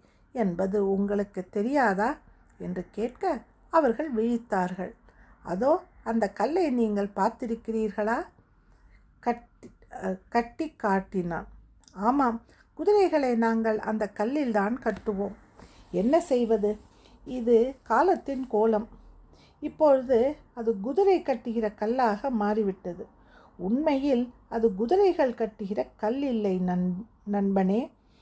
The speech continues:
அது ஒரு நடுக்கல். தன்னைத்தானே பலியிட்டு கொண்ட ஒரு போர் வீரனின் நடுக்கல்." "அப்படியா?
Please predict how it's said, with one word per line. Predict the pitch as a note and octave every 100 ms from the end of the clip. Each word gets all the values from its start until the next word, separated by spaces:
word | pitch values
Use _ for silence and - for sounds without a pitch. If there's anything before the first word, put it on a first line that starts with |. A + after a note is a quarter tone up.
| - _
அது | - C4 F4
ஒரு | B3+ C#4+ C4+
நடுக்கல். | A3+ A#3 C#4+ - G#3 - _ _ _ _ _
தன்னைத்தானே | F3 G3+ C4 C4+ - C4 C4 D#4+ F4+
பலியிட்டு | B3 C#4+ D#4 C#4 - C4
கொண்ட | - A#3 A3+ A3+
ஒரு | A3 G3+ -
போர் | C#4 F4 F#4+
வீரனின் | D4+ B3+ A3+ G#3 G#3 G#3 F3+
நடுக்கல்." | F#3+ B3 - - F3+ - _ _ _ _ _ _ _ _ _ _ _ -
"அப்படியா? | - - E4+ E4+ B3 G3